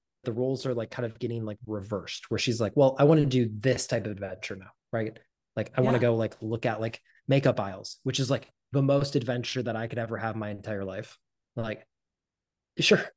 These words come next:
Speaker 1: Yeah, let's go to Sephora," right? Like, how is there an entire store? There's an aisle
Speaker 2: Mm-hmm.
Speaker 1: of facial toner?
Speaker 2: That's correct.
Speaker 1: What does it do?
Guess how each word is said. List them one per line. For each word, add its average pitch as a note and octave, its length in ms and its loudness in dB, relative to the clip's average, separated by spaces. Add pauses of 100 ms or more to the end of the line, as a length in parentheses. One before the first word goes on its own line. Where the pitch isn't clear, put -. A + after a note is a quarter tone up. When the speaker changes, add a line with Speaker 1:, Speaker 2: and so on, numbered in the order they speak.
(300)
Speaker 1:
Yeah, F3+ 160 4
let's C#3 160 2
go D#3 120 8
to C3 180 4
Sephora," G#2 520 2 (260)
right? C3 200 4
Like, A#2+ 180 -4 (1400)
how F3 300 6
is C#3 140 4
there C#3+ 160 6
an C3+ 80 2
entire C#3+ 640 0
store? A#2+ 960 -4 (160)
There's C#3+ 200 2
an C3 160 -6 (120)
aisle C3 460 -2
Speaker 2:
Mm-hmm. D3+ 100 -4
Speaker 1:
of B2+ 120 -6
facial C3 680 -4
toner? D#3+ 580 -4 (300)
Speaker 2:
That's G3+ 160 0
correct. D#3 320 -2 (680)
Speaker 1:
What F#3 100 2
does C4 120 2
it C#4 100 0
do? A#3 400 0